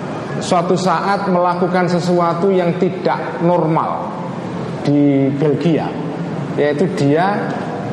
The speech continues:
melaksanakan tradisi yang ada di daerah Indonesia ini. Dia mengirimkan makanan kepada tetangganya.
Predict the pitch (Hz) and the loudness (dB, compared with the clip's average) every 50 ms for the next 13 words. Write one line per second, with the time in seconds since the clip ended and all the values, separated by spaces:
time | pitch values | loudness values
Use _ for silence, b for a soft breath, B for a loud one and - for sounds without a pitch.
0 | - - - - - - - - - - - - - - 147 151 151 160 151 - | -6 -6 -6 -6 -6 -6 -6 -6 -6 -6 -6 -4 -2 0 0 2 2 0 0 0
1 | - 165 160 160 156 156 - 175 170 175 170 165 151 147 143 139 127 - 156 170 | 0 0 2 0 0 0 0 0 0 2 2 0 0 2 2 0 2 2 2 2
2 | 165 151 151 147 139 - - 143 143 143 135 123 143 131 123 131 131 135 131 127 | 2 2 2 0 0 0 0 0 2 0 0 2 2 2 2 2 2 2 2 2
3 | 127 123 123 120 139 135 123 107 104 - - 143 156 185 196 196 185 180 175 175 | 2 2 0 0 0 0 0 0 0 0 2 2 2 2 2 2 2 2 2 4
4 | 175 170 165 175 170 160 160 170 - 185 190 190 190 185 185 190 190 - - - | 4 4 2 2 2 0 0 0 0 0 0 2 0 0 -2 -4 -4 -4 -4 -2
5 | 151 156 160 170 165 160 170 175 160 165 175 190 196 190 190 180 185 165 - 165 | 0 0 2 2 0 0 0 0 2 2 2 2 2 2 2 0 0 0 0 0
6 | 143 151 165 160 156 156 151 147 147 143 139 123 123 110 107 104 87 76 - 82 | 0 2 0 0 0 0 0 0 0 2 2 2 2 0 0 0 -2 -2 -4 -4
7 | 87 - | -6 -6